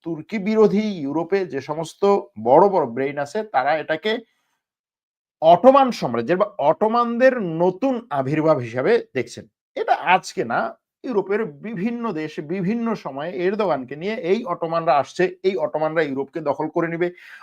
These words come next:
অটোমান হওয়ার খায়েশ দেখা-, দেখাচ্ছেন এরদোগান, এরকম বিভিন্ন ধরনের বক্তব্য বিভিন্ন নির্বাচনে বলে আসছেন। বিশেষ করে এখানে জার্মানির কথাটা সবার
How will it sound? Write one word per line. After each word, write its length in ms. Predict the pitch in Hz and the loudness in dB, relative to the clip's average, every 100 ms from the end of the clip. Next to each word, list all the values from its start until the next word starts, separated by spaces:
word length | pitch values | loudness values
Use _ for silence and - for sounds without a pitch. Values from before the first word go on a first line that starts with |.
| - _ | -20 _
অটোমান 500 | 165 214 254 233 202 | 6 10 10 10 6
হওয়ার 340 | 147 156 151 | 6 8 8
খায়েশ 480 | 139 - 147 175 180 | 6 2 4 6 4
দেখা-, 300 | 180 185 180 170 _ | 0 0 -2 -10 _
দেখাচ্ছেন 460 | 156 160 175 - 185 | -4 -2 -4 -6 -6
এরদোগান, 280 | 180 208 214 | -2 -2 0
এরকম 400 | 233 240 - 233 | 4 4 2 -8
বিভিন্ন 440 | 143 170 170 185 180 | -6 -4 -2 -2 -4
ধরনের 340 | 151 151 151 | -6 -6 -4
বক্তব্য 480 | 151 220 - 165 160 | 4 4 4 -10 -8
বিভিন্ন 420 | 156 190 180 143 | -4 -2 -2 -4
নির্বাচনে 560 | 139 214 151 - 180 233 - _ _ _ _ _ 123 | 2 4 4 2 -2 -4 -6 _ _ _ _ _ 4
বলে 240 | 185 208 | 6 8
আসছেন। 320 | 127 - 110 - _ - - _ | 6 0 -14 -16 _ -20 -20 _
বিশেষ 480 | 131 156 240 294 269 | -2 2 4 2 0
করে 380 | - 135 180 - _ _ _ | 0 0 0 -4 _ _ _
এখানে 280 | 175 214 190 | -2 0 -2
জার্মানির 540 | 123 135 151 220 254 | 2 2 4 4 0
কথাটা 520 | 254 175 143 135 185 233 - | 0 -2 -2 0 0 0 -10
সবার 600 | - - - 143 151 | -14 -12 -2 2 6